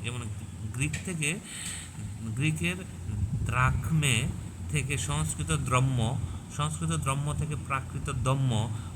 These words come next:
প্রাকৃত দম্য থেকে বাংলা দাম এসেছে। ইন্দো ইউরোপীয় ভাষাবংশ ভিন্ন অন্য বংশ থেকে, মানে দ্রাবিড় বংশের তামিল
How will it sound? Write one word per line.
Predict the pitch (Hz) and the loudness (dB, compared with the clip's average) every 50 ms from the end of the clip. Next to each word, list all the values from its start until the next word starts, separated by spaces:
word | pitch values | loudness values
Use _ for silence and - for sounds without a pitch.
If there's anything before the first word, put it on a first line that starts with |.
| - | -4
প্রাকৃত | - 147 170 170 - 208 196 196 202 | -2 -2 -2 -2 -4 -6 -6 -4 -4
দম্য | 180 160 175 170 170 170 170 165 | -2 0 0 2 2 2 2 2
থেকে | 156 160 151 156 165 | 2 0 -2 -2 -2
বাংলা | 156 131 110 - 107 117 131 139 139 143 143 147 165 208 233 - 135 123 - - | -4 -2 -2 0 0 2 2 2 0 0 2 2 2 0 0 -2 -2 -2 0 4
দাম | 135 135 139 139 139 135 131 127 131 127 - - | 6 6 8 6 6 4 2 0 -2 -2 -2 -2
এসেছে। | 117 104 - - 110 101 - - 101 - - - - - - - - - - - - | -2 -2 0 0 0 0 -2 -2 -4 -4 -6 -6 -6 -8 -8 -8 -8 -8 -6 -4 -2
ইন্দো | 139 156 165 170 165 180 175 | 0 0 0 0 0 0 2
ইউরোপীয় | 165 156 160 151 160 165 170 165 160 160 156 | 2 2 0 0 0 0 0 2 2 2 2
ভাষাবংশ | 139 127 - - 160 143 135 143 147 139 - - 131 113 123 - - - - - - - - - | 2 0 -2 -2 -2 -2 0 -2 -4 -4 -2 -2 0 0 0 -2 -4 -6 -10 -10 -10 -8 -6 -4
ভিন্ন | 127 139 143 147 143 139 123 123 | -2 -2 0 0 0 0 0 0
অন্য | 127 127 135 151 156 156 156 165 156 151 | -2 0 0 2 2 2 4 2 2 2
বংশ | 139 131 131 127 - 147 - - | 0 0 0 0 0 0 0 -2
থেকে, | 147 - 113 107 98 101 - - - - - - - | -2 -2 -2 -2 -2 -2 -4 -8 -10 -10 -10 -8 -4
মানে | - 110 110 - 170 - - - - - - | -2 -2 0 0 0 0 -2 -6 -8 -8 -8
দ্রাবিড় | 110 117 120 117 120 120 139 143 139 | -4 0 2 2 2 2 2 0 0
বংশের | 135 135 135 131 131 - 135 127 127 127 - | 0 -2 -2 0 0 0 0 0 -2 -2 -2
তামিল | - 123 127 143 147 147 147 147 147 151 151 | 0 0 0 0 0 0 0 0 0 0 0